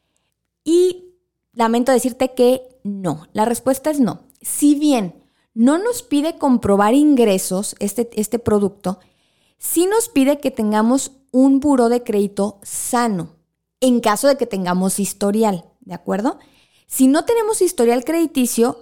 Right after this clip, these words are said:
no es motivo de rechazo, lo que platicábamos en el programa pasado. Este, este producto, al no comprobar ingresos, se entiende que puede ser, pueden ser para clientes o prospectos que no tengan historial crediticio.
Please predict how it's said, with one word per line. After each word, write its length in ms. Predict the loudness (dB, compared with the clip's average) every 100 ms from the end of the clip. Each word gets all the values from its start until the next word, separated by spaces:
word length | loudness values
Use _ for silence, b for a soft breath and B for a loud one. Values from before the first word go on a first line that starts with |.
| 0
no 440 | 4 4 4 4
es 260 | 2 0 0
motivo 380 | -2 -2 0
de 100 | 0
rechazo, 420 | 0 -2 -2 -2 -2
lo 120 | -4
que 100 | -4
platicábamos 580 | -6 -6 -4 -2 -2 -2
en 60 |
el 120 | -4
programa 420 | -4 -4 -2 -4 -4
pasado. 400 | -4 -2 -4 -6 -6
Este, 340 | -6 -4 -10 -8
este 240 | -8 -6 -6
producto, 460 | -4 -4 -4 -2
al 100 | -2
no 100 | -2
comprobar 400 | -6 -6 -4 -4
ingresos, 560 | -2 -2 -4 -6 -8 -4 -4 B B B -14
se 200 | -2 0
entiende 760 | 0 -2 -2 2 4 2 0 B B B
que 140 | -2 0
puede 220 | 0 0
ser, 340 | 0 -4 -6
pueden 240 | 0 2 2
ser 220 | -2 -2
para 260 | -2 -2 -4
clientes 460 | -2 0 -2 -4
o 100 | -4
prospectos 600 | -4 -8 -6 -8 -6 -10
que 360 | -10 -4 -2 -2 -2
no 300 | 0 0 -2
tengan 420 | -6 -6 -4 -4
historial 380 | -4 -6 -6 -6
crediticio. 500 | -10 -10 -12 -16